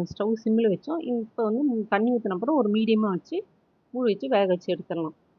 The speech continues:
பாருங்க, எனக்கு இந்த அளவு வெந்தா போதும். உங்களுக்கு வேணா இன்னும் கொஞ்சம் கூட வேக வச்சுக்கோங்க. இந்த வீடியோ பிடிச்சிருந்தா லைக் பண்ணுங்க, ஷேர் பண்ணுங்க, சப்ஸ்கிரைப் பண்ணுங்க. இப்ப நம்ம அரைச்சு வச்சிருக்க பொடியை போட்டு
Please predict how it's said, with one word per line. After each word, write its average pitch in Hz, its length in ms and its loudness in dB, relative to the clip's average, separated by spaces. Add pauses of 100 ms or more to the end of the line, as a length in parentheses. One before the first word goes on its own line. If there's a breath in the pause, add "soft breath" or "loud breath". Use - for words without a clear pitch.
(340)
பாருங்க, 190 200 -6
எனக்கு 190 260 -4
இந்த 196 160 -2
அளவு 208 200 4
வெந்தா 190 200 -2
போதும். 190 340 0
உங்களுக்கு 247 320 -4
வேணா 247 200 2
இன்னும் 233 200 0
கொஞ்சம் 196 200 -2
கூட 208 100 -2
வேக 190 160 2
வச்சுக்கோங்க. 180 460 -6 (2500)
இந்த 202 120 -8
வீடியோ 220 200 2
பிடிச்சிருந்தா 208 460 -2
லைக் 233 220 2
பண்ணுங்க, 202 280 -2
ஷேர் 202 320 0
பண்ணுங்க, 196 280 0
சப்ஸ்கிரைப் 196 460 -6
பண்ணுங்க. 156 240 -4 (420)
இப்ப - 180 -8
நம்ம 262 220 2
அரைச்சு 196 240 0
வச்சிருக்க 185 320 -4
பொடியை 185 300 -2
போட்டு 208 240 -6